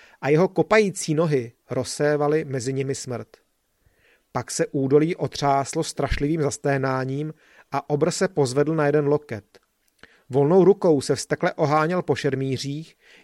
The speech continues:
jejichž dlouhé čepele mu probodávaly kůži na vystouplém břiše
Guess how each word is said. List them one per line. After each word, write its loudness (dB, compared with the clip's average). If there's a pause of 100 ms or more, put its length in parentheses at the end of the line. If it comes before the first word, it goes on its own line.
jejichž 2
dlouhé 2
čepele 0
mu -2
probodávaly 2
kůži -2
na -2
vystouplém 2
břiše -2